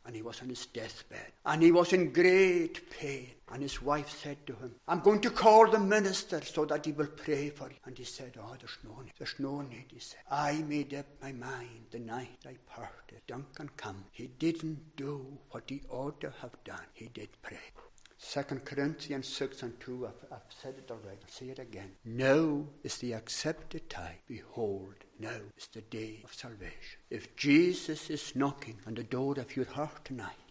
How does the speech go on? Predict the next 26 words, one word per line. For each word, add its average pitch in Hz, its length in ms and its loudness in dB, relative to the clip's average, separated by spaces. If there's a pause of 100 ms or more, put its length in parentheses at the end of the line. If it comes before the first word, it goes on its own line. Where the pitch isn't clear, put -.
(280)
open 143 300 -4
it 123 160 -14
for - 160 -16
him, - 160 -16
for - 140 -14 (100)
tomorrow 104 580 -10
might - 340 -18
never 110 340 -12
come 147 300 -10
for 87 140 -16
it. - 180 -20
Too - 160 -14
late. - 360 -18 (140)
May 110 100 -12
God 120 420 -6
bless 117 560 -8 (100)
those 151 360 10
few 156 320 2
thoughts 127 520 -4
in 120 80 -6
his - 280 -6
word. 85 200 -8 (180)
Let's - 240 -20
pray. - 260 0 (1900)
Our 135 160 4
gracious 135 880 4